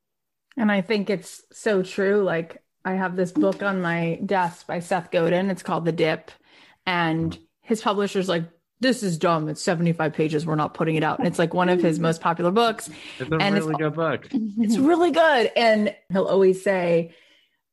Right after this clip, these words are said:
Speaker 1: "It's all about the dip." Like, the dip is what you want. That's the moment when you grow the muscle. Like, and that's where everyone's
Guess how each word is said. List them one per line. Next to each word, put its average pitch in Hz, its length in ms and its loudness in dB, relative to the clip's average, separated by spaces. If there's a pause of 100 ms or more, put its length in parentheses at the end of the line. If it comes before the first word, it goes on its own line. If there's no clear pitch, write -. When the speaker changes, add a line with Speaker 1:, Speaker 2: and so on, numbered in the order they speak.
(160)
Speaker 1:
"It's 254 280 2
all 269 300 6
about 190 540 2
the 170 60 2
dip." - 400 -4 (400)
Like, 247 240 2
the 262 80 4
dip 247 580 2
is 214 160 2
what 214 340 4
you 185 160 0
want. 170 640 2
That's 247 320 2
the 247 100 4
moment 220 360 6
when 180 200 4
you 208 160 4
grow 196 340 4
the 165 140 0
muscle. 160 640 0
Like, 175 260 -2 (480)
and 180 360 0
that's 294 680 -2 (200)
where 240 360 2
everyone's 202 560 2